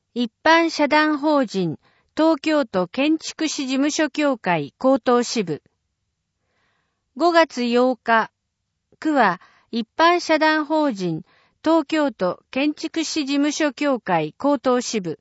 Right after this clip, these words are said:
加盟度一の十一の四の四零三と、地震による被災建築物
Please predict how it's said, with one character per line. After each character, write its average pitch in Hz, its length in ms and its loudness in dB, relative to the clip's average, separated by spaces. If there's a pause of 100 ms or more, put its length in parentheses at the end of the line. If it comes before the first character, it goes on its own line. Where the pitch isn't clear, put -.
(600)
加 262 160 2
盟 285 280 2
度 180 200 -2 (240)
一 240 320 -2
の 247 180 4
十 247 280 -2
一 262 260 -4
の 190 340 -2
四 277 320 0
の 180 240 -2
四 285 340 0
零 277 200 0
三 170 380 -6 (380)
と、 190 220 0 (340)
地 220 160 -2
震 320 320 2
に 311 100 0
よ 277 160 0
る 247 220 -4
被 - 120 -14
災 339 280 2
建 311 260 -2
築 - 260 -8
物 180 380 -6